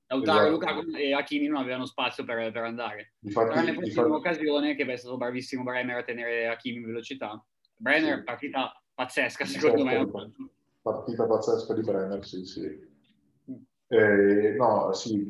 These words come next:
Speaker 2: difatti, boh, secondo me l'unica variazione che potevi fare era magari provare una difesa, una cer-, una certa provare a passare a quattro da, a dietro, perché comunque i tre attaccanti contro Sanabria e Verdi erano, i tre difensori contro Sanabria e Verdi erano abbastanza inutili,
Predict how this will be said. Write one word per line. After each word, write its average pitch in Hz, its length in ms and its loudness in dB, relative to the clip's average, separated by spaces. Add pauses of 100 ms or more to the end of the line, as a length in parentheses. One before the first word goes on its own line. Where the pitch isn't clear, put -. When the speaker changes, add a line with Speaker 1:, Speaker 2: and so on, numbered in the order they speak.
Speaker 2:
difatti, 113 420 0
boh, 104 400 2
secondo 110 300 0
me 110 320 6 (240)
l'unica 113 720 -4 (160)
variazione 107 560 2
che 104 120 -6
potevi 104 300 0
fare 104 400 6
era 101 140 4
magari 101 380 0
provare 101 300 2
una 101 120 0
difesa, 101 340 -2
una 107 180 0
cer-, - 280 -2
una 110 240 -2
certa - 300 0
provare 104 280 4
a - 40 -2
passare 104 320 -2
a - 20 -2
quattro 104 400 2
da, 104 280 2
a - 40 0
dietro, 104 460 2
perché - 360 -10 (460)
comunque 104 280 -4
i - 20 -4
tre 113 200 4
attaccanti 117 500 0
contro 113 280 2
Sanabria 104 760 4
e 90 260 2
Verdi 104 340 0
erano, 110 300 0
i - 80 -6
tre 117 120 -8
difensori 113 380 -2
contro 117 200 -2
Sanabria 101 400 0
e - 20 2
Verdi 107 220 2
erano 110 160 0
abbastanza 101 480 -6
inutili, 104 600 -4